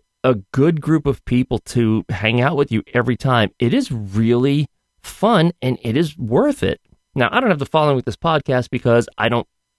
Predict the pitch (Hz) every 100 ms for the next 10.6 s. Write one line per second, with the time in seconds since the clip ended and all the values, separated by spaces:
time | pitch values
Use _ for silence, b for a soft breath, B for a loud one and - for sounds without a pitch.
0 | _ 131 117 110 - 104 98 98 101 104
1 | 92 90 87 - 90 87 117 226 - 302
2 | 214 139 113 123 117 101 95 95 92 -
3 | 69 76 - _ _ - 127 131 139 143
4 | 151 - 170 196 202 208 185 190 180 170
5 | 170 165 - 180 170 156 175 185 - 147
6 | 151 151 135 - B B B B B _
7 | _ _ - - 226 233 220 208 185 190
8 | 175 165 190 214 202 - - 202 208 196
9 | 202 233 _ 220 226 254 - 254 254 254
10 | 262 269 302 359 -